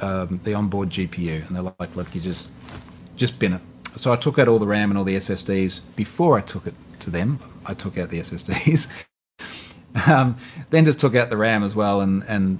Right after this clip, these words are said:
literally it's, it's gone. Uh, but I have rolled back to the P fifty, and the only downside at all is it doesn't have T P M two, so it can't run Windows eleven, but it is running Windows ten as beautifully as it always has, and it's absolutely glitch-free.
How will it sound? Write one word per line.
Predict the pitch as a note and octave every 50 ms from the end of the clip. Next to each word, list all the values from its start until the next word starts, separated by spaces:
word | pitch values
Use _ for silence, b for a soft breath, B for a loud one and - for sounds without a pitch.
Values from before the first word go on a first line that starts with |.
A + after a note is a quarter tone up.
| - - -
literally | - A2+ A2 - - - F#2 F2+
it's, | F2+ - - - -
it's | - -
gone. | - G#2 F#2+ F2+ F2 D#2+ D#2 D#2+ - - - - - - - - - - - - - - -
Uh, | A2 A2
but | G2+ B2+ E3+ F3+
I | F3+ F3 E3+
have | F3+ E3+ D3 D3+
rolled | F3 G3 G#3+ F#3 C3+ A2+
back | C3 D#3 F3+ F3+ -
to | - E3
the | C#3 C3
P | - - C#3 B2+
fifty, | B2+ - D#3+ F3 F3 - F#2+ C#2 - - B B B B B B B B B B - -
and | - A#2+ B2 B2
the | B2 B2 - - -
only | F#3 A3 B3 A#3+ A#3 A3
downside | F3+ F#3+ F#3+ G3 G3 F3+ - F#3 F3+ E3+ D#3
at | D3+
all | D3+ E3+ A3+ C#4 C#4 - - - - - -
is | - B2+ C3
it | A#2
doesn't | A#2 D3+ D#3+ D#3 E3
have | D#3 C#3 -
T | - D3+ D3
P | C#3 - C3+
M | C3 B2+
two, | A#2 - - F3 G3+
so | G3+ - - C3+ A#2
it | - -
can't | - - - C#3 C#3 C#3 C#3 -
run | B2+ A#2+ A#2+ A#2
Windows | A#2 A#2 A2+ A2+ A2 G2+ G#2+
eleven, | A2 B2+ C3+ C#3+ C#3+ C#3
but | B2 B2+ A#2+
it | A#2+ A2+
is | A#2 A2+ A2+
running | B2+ C3 C3 B2+ B2 B2
Windows | C3 C#3 C#3 C3+ A#2+ A#2 A#2
ten | - - B2 A#2+ A#2 A#2+
as | A#2 A2 G#2
beautifully | G#2+ A#2+ B2 B2 B2+ B2 - A#2
as | A2 G#2
it | A2 A2
always | A2+ A2+ A2+ A2+ G#2+ -
has, | A#2+ A#2 A#2 A2+ A2 - -
and | B2 A#2 A#2
it's | A2 - -
absolutely | A#2 A2+ - - B2 B2 A#2+ A#2+ A2+
glitch-free. | G#2 A#2+ B2+ B2 - - - E3+ F#3+ C#3+ F#2 D#2+ -